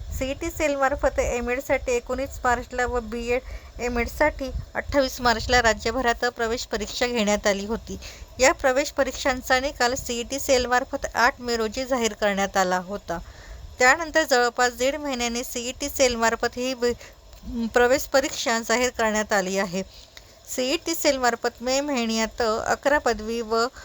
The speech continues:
पदव्युत्तर अभ्यासक्रमाचा प्रवेश परीक्षांचे निकाल जाहीर करण्यात आले होते. तसेच अठरा जूनपर्यंत सर्व, म्हणजेच एकूण अठरा प्रवेश परीक्षांचे निकाल जाहीर केले आहेत.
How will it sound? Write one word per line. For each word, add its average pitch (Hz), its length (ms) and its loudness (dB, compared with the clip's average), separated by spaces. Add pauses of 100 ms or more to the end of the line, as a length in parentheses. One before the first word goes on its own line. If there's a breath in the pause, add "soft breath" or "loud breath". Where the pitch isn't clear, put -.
(320 loud breath)
पदव्युत्तर 277 600 2
अभ्यासक्रमाचा 269 760 0
प्रवेश 233 380 -2
परीक्षांचे 240 680 -2
निकाल 240 340 2
जाहीर 233 280 0
करण्यात 208 440 -2
आले 196 240 0
होते. 208 540 -8 (180)
तसेच 294 320 0
अठरा 277 340 2
जूनपर्यंत 262 720 -2
सर्व, 254 400 2
म्हणजेच 233 520 -2
एकूण 240 260 -2
अठरा 240 300 0
प्रवेश 240 400 0 (500 loud breath)
परीक्षांचे 247 600 0
निकाल 233 340 2
जाहीर 226 300 -2 (120)
केले 208 180 -2
आहेत. 208 420 -2